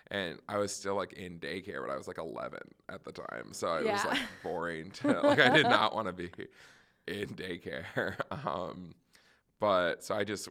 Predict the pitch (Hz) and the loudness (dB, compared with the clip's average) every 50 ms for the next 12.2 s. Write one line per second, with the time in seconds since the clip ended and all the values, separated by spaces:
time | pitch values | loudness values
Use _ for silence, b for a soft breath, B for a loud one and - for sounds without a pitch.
0 | 60 - - - 98 95 95 95 78 76 87 92 98 95 87 95 85 82 78 82 | -12 -12 -8 -6 -4 -2 0 -2 -2 -2 -4 -6 -6 -8 -6 -6 -6 -4 -4 -4
1 | 85 80 80 85 87 90 90 82 78 80 82 78 80 78 80 87 87 82 - 87 | -6 -6 -8 -8 -8 -6 -4 -2 -2 -2 -2 -2 -4 -4 -4 -4 -6 -6 -10 -12
2 | 82 82 90 85 - 80 76 78 76 69 67 62 67 73 85 90 95 98 104 101 | -14 -14 -12 -10 -6 -4 -2 -2 -2 -2 -4 -4 -4 -2 -2 -2 -2 -4 -4 -2
3 | 92 90 90 87 82 85 80 85 87 85 82 82 85 90 87 B B B B B | -2 -2 -2 -2 -2 0 0 0 0 0 -2 -2 -4 -6 -8 B B B B B
4 | B B - - 92 92 87 87 82 82 85 78 67 76 69 - - - 101 90 | B B -2 2 2 4 4 4 2 2 2 0 0 0 -2 -4 -6 -2 -2 0
5 | 85 76 - - - - - - - _ _ - - - _ - 98 98 90 87 | 0 -2 -4 -8 -12 -18 -18 -18 -18 _ _ -20 -20 -16 _ -8 -8 -6 -6 -6
6 | 90 90 95 92 95 - - 131 98 98 98 117 110 101 92 95 80 95 85 - | -6 -4 -2 -2 -2 -2 -2 -2 -2 -2 -4 -4 -4 -4 -4 -4 -4 -4 -6 -8
7 | - _ - 92 90 80 90 85 - - 101 95 87 82 85 92 82 76 73 76 | -10 _ -2 0 0 2 0 -2 -4 -4 -4 -2 -2 -2 -2 -2 -2 -2 -4 -6
8 | 78 - - 95 65 92 85 85 80 65 80 78 76 67 - - - - 82 78 | -10 -10 -8 -8 -6 -6 -6 -4 -4 -2 -2 -2 -2 -2 -4 -6 -6 -4 -4 -4
9 | 78 78 76 82 90 - - - - 208 208 95 185 - 101 95 90 92 92 92 | -4 -4 -8 -10 -14 -18 -16 -10 -8 -4 -4 -2 0 0 0 0 0 -2 -4 -6
10 | 98 95 90 87 85 95 95 - - - - 107 92 - 92 - - 85 80 78 | -6 -6 -4 -4 -4 -6 -8 -10 -10 -6 -6 -6 -6 -6 -8 -10 -8 -6 -6 -6
11 | 82 85 85 95 104 117 123 131 143 143 135 - - - 98 95 92 95 92 95 | -6 -4 -4 -2 0 0 0 0 -2 -4 -6 -12 -10 -8 -6 -6 -6 -6 -8 -12
12 | - - - | -14 -16 -18